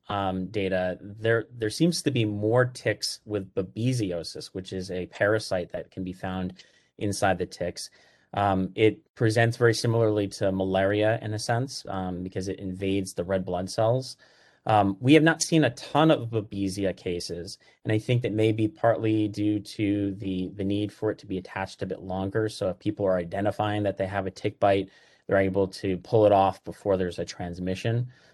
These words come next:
Um, it's interesting that we have fewer ticks with anaplasma that I've seen, uh, per his data,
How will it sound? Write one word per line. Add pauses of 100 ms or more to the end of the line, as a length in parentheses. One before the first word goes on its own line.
(120)
Um,
it's
interesting
that
we
have
fewer
ticks
with
anaplasma
that
I've
seen, (360)
uh,
per
his
data,